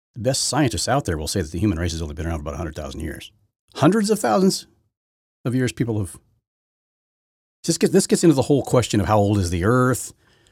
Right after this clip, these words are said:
You know, did Adam and Eve, you know, people fallen from Adam and Eve and sort of were Adam and Eve the first people, and they,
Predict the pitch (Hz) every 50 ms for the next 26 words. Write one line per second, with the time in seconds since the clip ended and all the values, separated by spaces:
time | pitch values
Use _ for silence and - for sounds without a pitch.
0 | _ _ _ _ _ _ _ _ _ _ _ _ _ _ _ _ _ _ _ _
1 | _ _ _ _ _ _ _ _ _ - 73 - - - - - 101 101 107 104
2 | 101 98 92 110 120 123 120 120 117 104 - - - - _ _ _ - 98 80
3 | 78 78 - - - 78 - - - 101 104 107 107 104 98 - 95 92 98 101
4 | 95 92 92 95 107 113 113 110 107 92 92 82 - - - - - - - -
5 | 113 101 92 92 - - 104 98 90 98 101 92 82 80 - 113 113 - - -
6 | 127 123 - 135 127 123 117 90 82 80 76 73